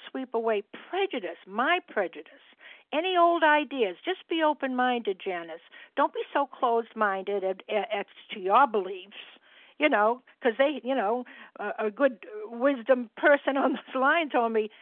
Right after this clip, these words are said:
you know, they have to be smashed. Your beliefs, Janice, aren't always the truth. So try to open your mind, clear away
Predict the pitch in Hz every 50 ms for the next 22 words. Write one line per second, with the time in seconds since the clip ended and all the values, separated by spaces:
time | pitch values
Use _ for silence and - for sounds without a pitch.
0 | - _ - 302 302 233 202 202 320 392 403 392 370 370 - - - - 370 -
1 | - - 240 320 440 466 415 - - - - - - - - - _ _ _ _
2 | _ _ _ 339 381 427 392 370 349 294 359 392 440 - - - - 285 254 226
3 | 226 220 220 262 254 254 254 254 254 262 254 240 240 220 - 208 196 - - -
4 | 466 539 415 - - - - - _ _ _ _ - - - - _ _ - -
5 | 285 262 247 240 233 - _ _ _ - - 339 359 403 415 - 415 349 - _
6 | - 285 320 320 - 339 330 311 311 311 302 285 269 262 233 202 175 165 175 185
7 | - - _ _ - - _ _ - - - 370 403 403 359 392 359 330 330 320
8 | 311 302